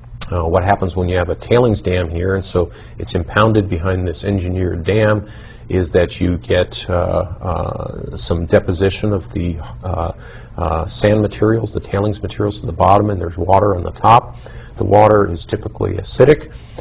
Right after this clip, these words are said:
Uh, in terms of reading the A P feed, an aerial view of the dike of a mine reservoir outside the southern Spanish city of Seville,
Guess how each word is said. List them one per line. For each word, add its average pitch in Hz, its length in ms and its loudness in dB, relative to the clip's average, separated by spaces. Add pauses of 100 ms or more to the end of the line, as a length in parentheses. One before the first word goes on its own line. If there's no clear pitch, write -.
(560)
Uh, 87 440 4
in - 80 -6
terms 107 240 2
of 92 120 0
reading 107 320 4
the 92 400 0
A 101 140 2
P 101 200 -2
feed, 120 420 4
an 101 100 4
aerial 107 300 6
view 104 280 2
of 92 100 -2
the 92 80 -2
dike 104 320 2
of 92 100 -4
a 87 40 0
mine 92 300 2
reservoir 98 640 4
outside 98 480 2
the 92 80 -6
southern 95 360 0
Spanish 101 580 -2
city 107 200 4
of 92 100 0
Seville, 95 520 4